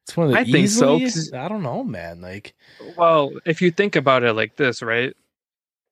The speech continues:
Speaker 2: Y-, I mean,
Speaker 1: like, it's easy, like, okay,
Speaker 2: baseball,
Speaker 1: so it's easy to
Speaker 2: so
Speaker 1: grab a
Speaker 2: to me,
Speaker 1: club
Speaker 2: I
Speaker 1: and, like,
Speaker 2: grew
Speaker 1: go play. Yeah, I, I, I get that aspect. Like, it's easy to
Speaker 2: Yeah.
Speaker 1: go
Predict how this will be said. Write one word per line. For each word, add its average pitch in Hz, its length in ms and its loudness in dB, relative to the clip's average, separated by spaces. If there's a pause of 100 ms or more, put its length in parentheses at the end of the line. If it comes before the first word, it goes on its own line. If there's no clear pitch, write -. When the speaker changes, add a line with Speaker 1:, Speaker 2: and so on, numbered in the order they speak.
(400)
Speaker 2:
Y-, 123 80 -18 (340)
I 147 60 -12
mean, 123 480 -8 (560)
Speaker 1:
like, 170 220 2
it's - 120 -4
easy, 214 240 2
like, 160 200 4
okay, 165 60 4
Speaker 2:
baseball, 151 360 4
Speaker 1:
so 139 140 0
it's 127 120 -2
easy 151 200 2
to 113 60 -2
Speaker 2:
so 175 60 4
Speaker 1:
grab 117 180 2
a 117 40 2
Speaker 2:
to - 120 -4
me, 127 80 4
Speaker 1:
club 120 160 4
Speaker 2:
I 120 60 4
Speaker 1:
and, 110 100 2
like, 104 120 0
Speaker 2:
grew - 100 0
Speaker 1:
go 107 140 0
play. 113 260 -6
Yeah, 110 280 2
I, 78 180 -4
I, 117 400 -4
I 143 60 2
get 139 180 -2
that 113 200 2
aspect. 98 440 -2
Like, 98 140 -6
it's 101 140 -8
easy 104 220 -4
to - 40 2
Speaker 2:
Yeah. 117 100 2
Speaker 1:
go 95 180 -6